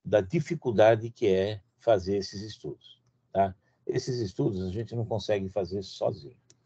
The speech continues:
tá? Se a gente olhar os Estados Unidos hoje, ele monitora, em média, entre setenta a noventa mil aves por ano, por ano, tá? Então, assim, existe uma, uma,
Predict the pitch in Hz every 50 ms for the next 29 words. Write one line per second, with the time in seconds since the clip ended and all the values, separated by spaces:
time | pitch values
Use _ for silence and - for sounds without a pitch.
0 | _ _ _ - - - - - 104 117 156 156 - - 107 98 98 87 80 -
1 | - _ _ _ _ _ _ - 95 92 - - - - 120 113 95 85 87 90
2 | 95 87 78 69 - 78 98 110 110 95 80 - - - - _ _ _ _ _
3 | _ - - 110 117 123 123 120 117 120 131 117 92 - - 104 110 113 101 90
4 | 73 - - _ _ _ _ _ _ _ - - 110 101 90 85 98 107 110 104
5 | 85 - - - - 113 _ _ _ _ _ _ _ _ _ _ _ _ _ _
6 | _ _ _ _ - - _ - 113 104 - - 95 87 - - - 95 - -
7 | 107 120 120 117 117 123 123 - _ _ _ _ _ _ _ - 101 104 107 107
8 | 107 95 87 104 107 101 95 95 92 95 101 104 98 95 92 95 101 95 98 104
9 | - - - _ _ - 113 113 104 101 95 95 92 85 80 78 - - _ _
10 | _ _ _ _ - 120 107 98 90 90 85 - - _ _ _ _ _ _ _
11 | _ _ _ _ _ _ - 85 82 82 85 - _ _ _ _ _ _ _ -
12 | 95 101 104 101 95 - - 80 87 92 90 107 104 - - 113 104 101 - -
13 | - - - 101 98 101 95 90